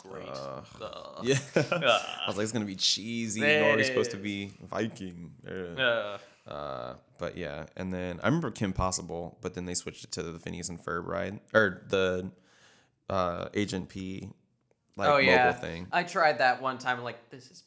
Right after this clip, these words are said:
Speaker 1: boring." <laughs>
Speaker 2: Yeah, Kim Possible really did that for me, but I love her so much. Um, but it's, like, one of those, like, "Oh, back in my day" type things.
Speaker 1: <laughs>
Speaker 2: Um, but I still love Epcot nonetheless. They made, uh, Test Track really cool.
Speaker 1: Oh,
Speaker 2: I
Speaker 1: yeah.
Speaker 2: love that one
Speaker 1: Test
Speaker 2: so
Speaker 1: Track
Speaker 2: much.
Speaker 1: is nice.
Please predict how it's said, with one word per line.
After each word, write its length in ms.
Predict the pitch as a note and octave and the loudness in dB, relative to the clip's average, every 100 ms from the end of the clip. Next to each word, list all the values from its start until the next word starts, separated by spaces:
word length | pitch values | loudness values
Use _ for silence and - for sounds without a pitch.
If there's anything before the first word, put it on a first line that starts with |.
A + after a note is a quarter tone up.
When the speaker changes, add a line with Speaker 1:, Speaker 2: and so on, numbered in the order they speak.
| - | -12
Speaker 1:
boring." 220 | A2 - - | -10 -10 -10
<laughs> 100 | F#2 | -6
Speaker 2:
Yeah, 320 | F2+ F2 G2+ | -2 -2 -4
Kim 140 | - E3 | -6 -8
Possible 420 | - - - C2+ | -6 -10 -10 -12
really 200 | C2 A#1 | -12 -12
did 180 | A1+ - | -14 -14
that 140 | G1+ | -14
for 100 | - - | -14 -16
me, 180 | - - - | -16 -16 -14
but 260 | - - - | -12 -12 -8
I 60 | |
love 200 | F2+ D2+ | -8 -8
her 140 | - - | -12 -12
so 140 | - - | -12 -12
much. 140 | - - - - - _ _ _ - | -18 -20 -20 -20 -20 _ _ _ -8
Um, 420 | F2 D#2 D#2+ E2+ _ - | -6 -4 -8 -12 _ -2
but 180 | G2+ G#2+ | 4 6
it's, 140 | A2+ | 6
like, 120 | B2 | 4
one 80 | A2 | 2
of 80 | G#2 | 2
those, 180 | G2+ F#2 | 2 2
like, 160 | F2+ | 0
"Oh, 220 | - G#2+ F#2 | 2 2 2
back 260 | - A#2 | 0 -2
in 100 | F2 | -4
my 240 | F#2 G#2 F2+ | -2 0 0
day" 300 | E2 F2 G#2 | -2 -2 -4
type 220 | - E2+ | -2 4
things. 420 | F#3+ F#3 G3 G3 | 6 8 8 8
Speaker 1:
<laughs> 540 | C#4+ - B3 - G3+ - - | 8 6 2 2 -2 -2 -4
Speaker 2:
Um, 380 | E2 E2 D#2 F#2+ _ _ | -8 -8 -10 -14 _ _
but 100 | B2 | 2
I 60 | D3 | 4
still 240 | - D#3 | 4 2
love 200 | C#3 C3 | 2 2
Epcot 360 | A#2 A2+ A2+ - | 0 0 -2 0
nonetheless. 560 | G#2+ A2 G2+ G2 G#2+ | -2 -2 -2 -2 -4
They 140 | - G2+ | -4 0
made, 360 | G2+ G#2 G#2 - | 2 2 0 2
uh, 220 | G2 F#2+ | 2 2
Test 260 | - F#2+ | 0 -4
Track 220 | - F#2 F2 | -2 -2 -2
really 180 | F2+ | -8
cool. 440 | F2+ F#2 F2 G2 - _ _ - | -8 -6 -4 -6 -10 _ _ 2
Speaker 1:
Oh, 180 | B2 A#2 | 4 6
Speaker 2:
I 100 | - | 6
Speaker 1:
yeah. 80 | F#2+ | 4
Speaker 2:
love 160 | F2 | 2
that 200 | F2 E2 | 0 -2
one 180 | E2 D#2 | -2 -6
Speaker 1:
Test 140 | E2+ - | -2 2
Speaker 2:
so 220 | A#2+ E2 | 2 0
Speaker 1:
Track 140 | - D#2 | -4 -8
Speaker 2:
much. 20 | G2 | -10
Speaker 1:
is 140 | G#2+ | -14
nice. 500 | G2 - - - - | -14 -18 -18 -12 -12